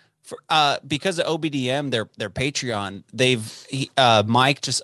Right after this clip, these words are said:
uploads old episodes of Art Bell from Coast to Coast." And I,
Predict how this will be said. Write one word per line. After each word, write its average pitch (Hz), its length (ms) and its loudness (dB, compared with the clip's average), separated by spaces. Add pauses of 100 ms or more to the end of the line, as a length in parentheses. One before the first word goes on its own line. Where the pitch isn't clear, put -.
uploads 120 600 2
old 123 320 2
episodes 117 640 -4
of 104 240 -4
Art 95 300 -2
Bell 151 420 2 (540)
from 113 240 -8
Coast 117 340 -2
to 113 60 -10
Coast." 147 480 0
And 117 100 0
I, 113 140 2